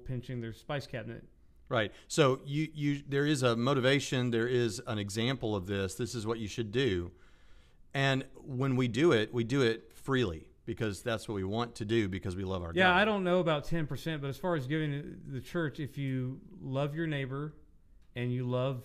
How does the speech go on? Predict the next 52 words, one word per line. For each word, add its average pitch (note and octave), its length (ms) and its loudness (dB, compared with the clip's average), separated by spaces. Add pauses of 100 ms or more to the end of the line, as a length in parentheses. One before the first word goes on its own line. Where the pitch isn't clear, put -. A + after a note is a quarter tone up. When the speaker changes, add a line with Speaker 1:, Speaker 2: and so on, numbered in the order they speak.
Speaker 1:
central C#3 360 -6
heat C#3+ 200 -2
and D3+ 100 -8
air B2+ 240 -4
and B2+ 200 -8
lighting B2 360 -2
and B2 100 -4
you're A2+ 100 -6
gonna A#2+ 140 -2
use B2 300 -2
the C3 80 -6
facilities, A#2+ 560 -6
you A#2+ 80 -2
gotta B2 140 -2
help B2+ 240 -6
pay C#3+ 160 -2
for A#2+ 260 -8
it. A2+ 60 -6
It's - 100 -16
called A2+ 220 -8
generosity. A#2+ 680 -4 (180)
Speaker 2:
Right. D3+ 220 8
This, F3 320 6
th-, D#3+ 320 -4
I, E3+ 100 4
I E3+ 160 2
responded D#3 720 4
to - 60 -10
something C#3 280 0
related A#2+ 380 6
to A2+ 240 -2
not A#2 320 -2
tithing, A2+ 400 2
but, G#2 220 -2 (160)
but, G#2+ 340 0
uh, G#2+ 220 0
doing A#2+ 240 2
stuff A#2+ 200 0
because G#2+ 200 -2
you G#2+ 80 2
want A2+ 200 0
to A#2 120 -2
or G#2 40 0
because G2 280 -6
God G2+ 180 -2
makes G2 320 -6
you C#3+ 220 -6 (260)
in, A2 300 -2
in G#2 200 -2
the G2 140 0
other G#2+ 160 0
video. C#3+ 360 0